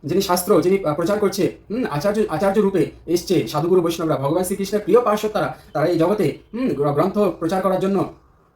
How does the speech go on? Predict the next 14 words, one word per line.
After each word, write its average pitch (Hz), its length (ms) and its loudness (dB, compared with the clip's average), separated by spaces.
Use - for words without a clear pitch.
শ্রী 196 120 -2
চৈতন্য 214 220 2
মহাপ্রভু 202 280 2
শিক্ষা, 202 240 -4
ভগবান 202 280 2
শ্রীকৃষ্ণের 214 500 -2
শিক্ষা, 214 520 0
হ্যাঁ, 214 260 -2
প্রদান 175 240 2
করার 220 160 0
জন্য 208 120 0
এই 190 60 0
জগতে, 165 580 0
আহ, 143 80 -8